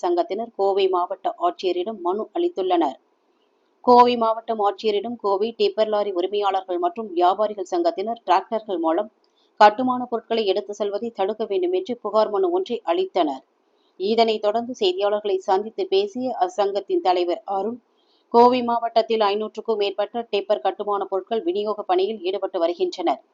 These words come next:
அந்த வாகனத்திற்கு சாலை வரி, பசுமை வரி மற்றும் தகுதி சான்று பெற்று முறையாக வாகனங்களை இயக்கி வருவதாக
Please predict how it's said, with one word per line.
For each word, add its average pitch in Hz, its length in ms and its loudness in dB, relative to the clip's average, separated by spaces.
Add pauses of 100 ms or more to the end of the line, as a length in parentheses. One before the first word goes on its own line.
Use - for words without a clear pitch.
(440)
அந்த 233 280 6
வாகனத்திற்கு 226 640 -2
சாலை 226 420 2
வரி, 220 260 -4
பசுமை 202 380 -2
வரி 208 180 0
மற்றும் 208 320 -8
தகுதி 196 340 -2
சான்று 190 380 -2
பெற்று 185 340 -4
முறையாக 190 480 0
வாகனங்களை 208 560 0
இயக்கி 208 260 -8
வருவதாக 175 420 0